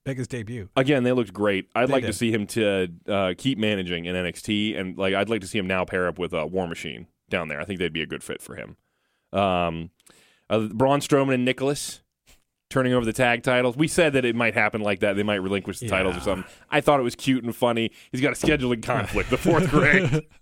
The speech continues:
Speaker 2: Like, that was pretty funny. And Nicholas seemed, uh, you know, into the moment. Like,
Speaker 1: Yeah.
Speaker 2: "He's got these hands." Crowd popped big for it. It was fun. It was fun, and it's over, and we're back to the real tag team
Speaker 1: Yeah,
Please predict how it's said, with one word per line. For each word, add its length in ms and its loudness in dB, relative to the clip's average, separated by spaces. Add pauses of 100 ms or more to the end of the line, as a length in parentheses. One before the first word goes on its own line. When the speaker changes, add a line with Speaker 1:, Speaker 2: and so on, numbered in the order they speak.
(120)
Speaker 2:
Like, 180 -8
that 140 4
was 100 0
pretty 220 -2
funny. 320 -6 (300)
And 180 0
Nicholas 360 0
seemed, 240 -2 (240)
uh, 60 0
you 200 0
know, 120 -2
into 240 0
the 80 0
moment. 360 0
Like, 80 8
Speaker 1:
Yeah. 220 6
Speaker 2:
"He's 80 -10
got 280 2
these 300 0
hands." 600 0 (260)
Crowd 280 0
popped 260 0
big 220 0
for 200 2
it. 80 -2
It 60 -2
was 120 -6
fun. 360 0 (320)
It 80 -2
was 100 2
fun, 260 2
and 100 2
it's 120 -2
over, 340 4
and 200 0
we're 80 2
back 220 2
to 60 -12
the 80 4
real 340 2
tag 260 -2
team 140 -4
Speaker 1:
Yeah, 100 8